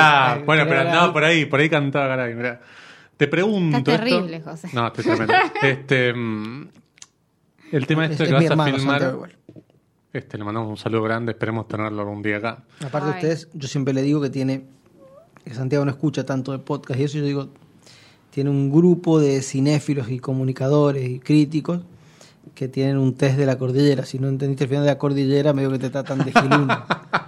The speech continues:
Speaker 2: Sí,
Speaker 1: Y
Speaker 2: es
Speaker 1: eso le
Speaker 2: verdad.
Speaker 1: pone, eso le pone contento.
Speaker 3: Mm.
Speaker 2: Este, te quería preguntar por el tema de la segunda unidad que ahora vas a trabajar.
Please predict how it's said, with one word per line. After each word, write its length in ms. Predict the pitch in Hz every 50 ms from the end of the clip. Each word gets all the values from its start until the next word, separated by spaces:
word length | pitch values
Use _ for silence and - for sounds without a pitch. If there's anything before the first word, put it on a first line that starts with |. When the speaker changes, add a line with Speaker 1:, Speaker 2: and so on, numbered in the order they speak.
| - - -
Speaker 2:
Sí, 320 | - 131 147 151 - - - -
Speaker 1:
Y 60 | 151
Speaker 2:
es 80 | 143 -
Speaker 1:
eso 120 | - 151
le 40 | 143
Speaker 2:
verdad. 140 | 131 123 143
Speaker 1:
pone, 260 | 143 139 143 139 139
eso 160 | 131 135 143
le 80 | 135 127
pone 220 | 123 135 131 131
contento. 480 | - 135 123 117 127 - - _ _ - - - - -
Speaker 3:
Mm. 300 | 269 277 277 285 277 156
Speaker 2:
Este, 640 | 143 135 135 135 - - 135 127 123 123 131 131
te 120 | - - 123
quería 200 | 131 156 190 165
preguntar 240 | 165 156 151 160 165
por 100 | 160 165
el 120 | 147 139
tema 160 | 147 151 151
de 60 | 147 131
la 120 | 127 113
segunda 460 | - - - 123 131 147 151 147 143
unidad 400 | 131 123 123 120 113 104 98 95
que 80 | 98 107
ahora 140 | 104 107 107
vas 180 | 92 - -
a 160 | 110 101 98
trabajar. 480 | - - 113 107 104 95 - 107 101 101